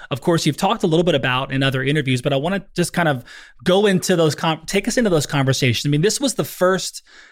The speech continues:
I believe this was the first, like, redesign in over fifty years.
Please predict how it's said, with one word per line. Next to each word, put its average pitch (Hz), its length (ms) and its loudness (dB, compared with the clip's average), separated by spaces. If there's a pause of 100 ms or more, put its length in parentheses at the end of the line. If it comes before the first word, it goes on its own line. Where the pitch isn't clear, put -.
I 170 100 2
believe 196 300 2
this 339 160 0
was 175 100 2
the 147 120 0
first, 165 420 0
like, 151 220 2
redesign 147 580 2
in 143 80 2
over 131 180 2
fifty 208 360 -2
years. 143 580 0